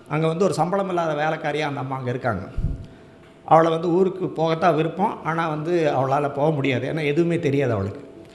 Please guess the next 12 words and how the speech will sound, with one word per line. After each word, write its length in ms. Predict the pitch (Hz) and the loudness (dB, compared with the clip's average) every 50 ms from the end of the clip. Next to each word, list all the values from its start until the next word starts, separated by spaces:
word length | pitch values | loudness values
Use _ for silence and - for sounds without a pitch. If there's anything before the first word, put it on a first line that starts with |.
| - - - - - - - - - - - | -20 -20 -20 -20 -20 -20 -20 -20 -18 -10 -4
ஆ, 200 | - 135 127 120 | 0 2 2 2
பையன் 360 | - - 127 170 185 208 202 180 | 2 2 2 2 2 2 0 0
வந்து 500 | 160 156 160 185 180 170 147 127 120 123 127 107 - | 0 -2 -2 0 0 2 2 0 0 -4 -6 -10 -10
சுத்தமா 540 | - - 160 156 - 180 170 160 160 139 143 | -8 -6 -6 -2 -2 0 2 2 0 0 0
மருமகனுடைய 680 | 151 156 170 170 165 156 147 143 127 135 147 104 101 98 | 0 0 0 0 -2 -2 -2 -2 -2 -2 -2 -4 -4 -4
கை 180 | - 151 160 165 | -2 -2 -2 0
கயிற்றில் 380 | - 165 160 156 160 139 143 | 0 0 -2 0 0 0 2
ஆடக்கூடிய 520 | 131 127 127 143 135 - 123 123 139 147 135 | 4 4 4 2 -2 -4 -4 -2 -2 -2 0
ஒருவன். 300 | 117 120 135 117 95 - - - - - - - - - - - - - - - | 0 0 0 0 -2 -4 -6 -10 -10 -12 -12 -12 -16 -20 -20 -20 -20 -20 -4 0
அப்போ 540 | - 147 - - 196 214 233 226 - - - - - - - - | 0 2 4 4 4 4 2 0 -2 -8 -14 -18 -20 -16 -8 -2
ஒரு 260 | 147 170 180 196 190 170 156 143 127 113 104 95 82 73 - 117 - - - - - - - - - - - - - - - | 0 2 4 4 6 6 4 4 2 0 -2 -4 -8 -10 -14 -18 -20 -20 -20 -20 -20 -20 -20 -20 -20 -20 -20 -20 -10 -2 0
சந்தர்ப்பத்துல 720 | 165 180 180 196 165 - 151 - 123 113 127 117 92 | 2 4 4 2 2 0 -4 -6 -6 -4 -4 -4 -4